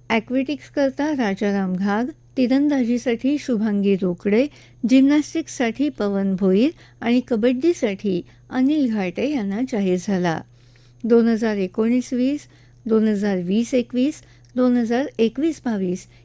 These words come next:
या वर्षांसाठीही काही पुरस्कार राज्य सरकारनं आज जाहीर केले. मराठवाडा मुक्तीसंग्रामाचे अग्रणी स्वामी रामानंद तीर्थ यांच्या जयंतीनिमित्त मुख्यमंत्री एकनाथ शिंदे यांनी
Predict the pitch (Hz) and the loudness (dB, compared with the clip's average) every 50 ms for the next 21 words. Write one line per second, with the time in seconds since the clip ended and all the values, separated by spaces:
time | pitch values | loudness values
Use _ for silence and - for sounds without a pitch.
0 | - _ - 247 262 277 311 302 262 226 226 - - 226 214 214 - - 196 185 | -16 _ -2 -2 0 0 0 0 0 -2 -2 -2 -4 -4 -4 -4 -4 -4 -4 -4
1 | 180 - 262 277 254 254 196 170 - - - - - - _ - 233 240 226 240 | -2 -2 -2 0 0 0 -2 -2 -6 -12 -18 -20 -20 -12 _ 0 0 2 2 2
2 | 269 277 269 - 240 214 208 202 202 - - 220 214 226 247 240 214 196 220 226 | 2 0 0 -2 -4 -2 0 -2 -2 -4 -4 -4 -2 -2 -2 -2 -2 -4 -4 -4
3 | - 285 - 254 208 196 - 202 196 196 196 208 254 277 - - 196 196 233 240 | -6 -8 -6 -6 -6 -4 -4 -4 -4 -2 -2 -2 -2 -2 -4 -4 -4 -2 -4 -6
4 | - - 233 208 196 196 185 175 - - 180 175 165 165 160 160 - - _ - | -6 -6 -4 -2 0 -2 -2 -4 -2 -2 0 0 0 0 -2 -2 -4 -8 _ -20
5 | - - - - - - - - - - - - - - - - - - - - | -20 -20 -20 -20 -20 -20 -20 -20 -20 -20 -20 -20 -20 -20 -20 -20 -20 -8 -2 0
6 | 247 254 269 294 311 311 - 349 349 339 359 359 339 277 240 - - - 277 262 | 2 2 2 2 0 -2 -4 -6 -6 -4 -4 -2 -2 -2 -4 -4 -4 -6 -6 -4
7 | - 262 247 247 254 254 254 254 247 240 - 269 254 233 220 208 214 233 240 240 | -2 -2 -2 -2 -2 -2 0 -2 -2 -2 -2 -4 -2 -2 -4 -4 -4 -4 -2 -2
8 | 240 254 269 269 - - 233 220 220 214 214 208 214 208 196 208 226 247 254 254 | 0 0 0 -2 -2 -4 -4 -2 -2 -2 -2 -2 -2 -2 -2 0 0 2 2 2
9 | 254 254 254 254 - - 247 247 240 - 277 285 269 240 208 202 202 - 220 202 | 2 2 0 0 -2 -2 -2 -2 -2 -2 -2 -2 -2 -2 -2 -4 -4 -2 -2 -2
10 | 196 - 190 185 185 202 220 220 240 226 233 240 233 233 233 - - - 262 311 | -2 -2 -2 -2 -2 -4 -4 -4 -4 -2 -2 -2 -2 -4 -6 -6 -8 -8 -8 -8
11 | - - - - - - - 254 277 262 - - 330 330 330 294 262 254 - 277 | -10 -16 -20 -20 -20 -6 -4 -4 -4 -4 -4 -8 -6 -4 -2 -2 -4 -4 -4 -4
12 | 285 - - - 208 202 - - 208 202 202 196 - - 202 196 196 220 233 240 | -6 -6 -4 -4 -4 -4 -4 -6 -6 -6 -6 -8 -8 -8 -4 -4 -2 -2 -2 -2
13 | 185 165 - - - - - - - - 240 240 247 240 226 | -4 -4 -8 -12 -18 -20 -20 -18 -8 -4 -2 0 0 0 0